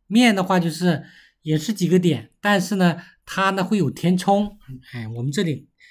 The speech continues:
看到的都是线要素，没有填充。看这里面看着就很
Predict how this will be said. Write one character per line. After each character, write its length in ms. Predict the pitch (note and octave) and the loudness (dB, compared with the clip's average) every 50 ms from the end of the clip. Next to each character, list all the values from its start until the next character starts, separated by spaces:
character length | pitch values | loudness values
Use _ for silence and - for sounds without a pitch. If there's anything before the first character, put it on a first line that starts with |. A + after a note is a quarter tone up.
| _ _ _ _ _ | _ _ _ _ _
看 260 | - - G#3+ G#3 F#3 | -4 -2 0 2 2
到 140 | F3+ F3 D#3 | 2 0 0
的 100 | D3+ C#3 | -2 -4
都 160 | D3 E3 D#3+ | -4 -6 -6
是 160 | D3+ E3+ E3 | -4 -6 -6
线 300 | D3+ - - A#3+ A3+ G3+ | -6 -4 -2 0 0 0
要 120 | F3+ D#3+ | 0 -2
素， 160 | C#3+ C#3 - C#3 | -2 -4 -6 -8
没 160 | C3 C3 D#3 | -6 -4 -2
有 120 | F3 D3+ | -4 -4
填 240 | - - - D#3 D3+ | -4 -6 -6 -8 -6
充。 340 | D3+ E3 E3+ F3+ F#3 F#3 - - _ _ _ _ _ _ _ _ _ _ _ _ _ _ _ _ _ _ _ _ _ _ _ _ _ _ _ _ _ _ _ _ _ _ _ _ _ _ _ _ _ _ _ _ _ _ _ _ _ _ _ _ _ _ _ _ _ _ _ _ _ _ | -4 -4 -2 -2 -2 -6 -8 -18 _ _ _ _ _ _ _ _ _ _ _ _ _ _ _ _ _ _ _ _ _ _ _ _ _ _ _ _ _ _ _ _ _ _ _ _ _ _ _ _ _ _ _ _ _ _ _ _ _ _ _ _ _ _ _ _ _ _ _ _ _ _
看 160 | D3 C3+ C3 | -12 -12 -6
这 120 | - F#3 | -4 -4
里 100 | E3+ D#3 | -2 -2
面 160 | C3+ B2 B2 | -4 -4 -6
看 240 | - - - E3+ D3 | -8 -6 -6 -4 -4
着 80 | C#3 C3+ | -4 -6
就 160 | C3 D3 C#3+ | -6 -6 -8
很 240 | - - B2 A2+ | -8 -10 -12 -14